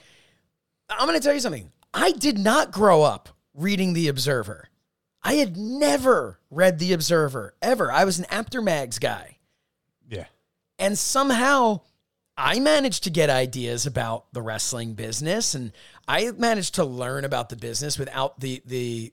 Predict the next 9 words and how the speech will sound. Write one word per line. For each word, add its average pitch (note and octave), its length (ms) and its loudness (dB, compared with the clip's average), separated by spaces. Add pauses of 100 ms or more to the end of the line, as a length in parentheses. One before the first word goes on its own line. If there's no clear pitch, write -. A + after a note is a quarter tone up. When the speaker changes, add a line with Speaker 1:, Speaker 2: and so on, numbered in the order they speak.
(140)
Speaker 1:
the C3 220 -12
almighty C3+ 960 -2
and A#2+ 140 -8
powerful, C3 720 -4 (440)
uh, A2+ 360 -4
Wrestling D3+ 480 -2
Observer. C3 640 -4 (380)
So, A3 300 0 (500)
but, - 160 -4